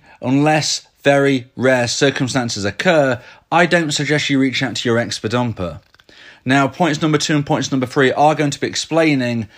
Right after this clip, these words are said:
some of these exceptions to the rule of where I believe you could reach out to your ex for dumper first. But by and large, if you have been dumped, I don't believe you should ever contact your ex again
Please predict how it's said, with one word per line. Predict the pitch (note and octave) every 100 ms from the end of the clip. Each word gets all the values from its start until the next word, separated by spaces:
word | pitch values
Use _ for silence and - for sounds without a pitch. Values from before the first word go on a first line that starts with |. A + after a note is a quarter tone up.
| - -
some | - - E3+ C#3 C3 - -
of | - A#2+ B2
these | C3+ B2+ A#2 - - -
exceptions | G#2+ - E3+ D#3+ - B2 -
to | G#2+
the | F#2
rule | G2+ A2 G#2+ G#2 G2+ - -
of | G2
where | A#2 B2+
I | C3+
believe | A#2+ A#2+ A#2 A2+ F#2+ - -
you | A#2+
could | A#2+ - C#3 C3+
reach | B2+ -
out | A#2+ G#2+
to | A2+
your | A2+
ex | G2+ -
for | G#2+
dumper | G#2+ G2+ G2+
first. | F2+ G#2 C#2+ - - - _ - - -
But | B2 A#2
by | C3
and | B2 A#2
large, | C#3+ E3+ F3+ E3 - -
if | A2 -
you | A#2
have | G2+
been | G2+ F#2+ F#2
dumped, | C3+ B2+ A#2+ - - - - _ D3
I | E3+
don't | F3+ E3+
believe | D3+ D3 D3
you | C3
should | A#2 C3
ever | A#2
contact | C3 A#2 C3
your | A2 G#2+
ex | G#2+ -
again | G#2+ B2+ D#3+ B2+ A2+